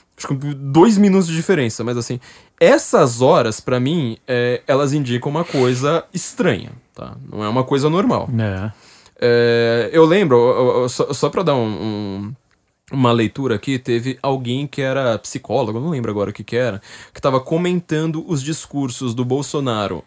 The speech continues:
Speaker 1: do Jair Bolsonaro e do Flávio Bolsonaro, no caso Queiroz.
Speaker 2: Uhum.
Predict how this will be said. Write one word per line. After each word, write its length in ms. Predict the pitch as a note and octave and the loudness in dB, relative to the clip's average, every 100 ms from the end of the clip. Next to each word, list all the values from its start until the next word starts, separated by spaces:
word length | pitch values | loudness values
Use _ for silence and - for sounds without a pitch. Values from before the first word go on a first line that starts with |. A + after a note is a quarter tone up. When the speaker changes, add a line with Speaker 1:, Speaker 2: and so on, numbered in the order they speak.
| - | -6
Speaker 1:
do 140 | A#2+ | -2
Jair 260 | A#2 A#2 E3 | 2 4 2
Bolsonaro 520 | E3 D#3+ E3 B2+ G#2+ | 0 -2 -2 -2 -4
e 20 | |
do 80 | A2+ | -6
Flávio 360 | - C3+ C3 A#2+ | -4 -2 -2 -2
Bolsonaro, 600 | A2 G#2+ A2+ A#2 C3+ A2+ | -4 -6 -6 -4 -2 -2
no 120 | A2 | -4
caso 280 | B2 A#2 A#2+ | -2 -2 -2
Queiroz. 640 | C3+ C3+ A2+ - - - - | -4 -4 -4 -6 -12 -10 -4
Speaker 2:
Uhum. 400 | A2+ G2 G#2+ | -2 -2 -4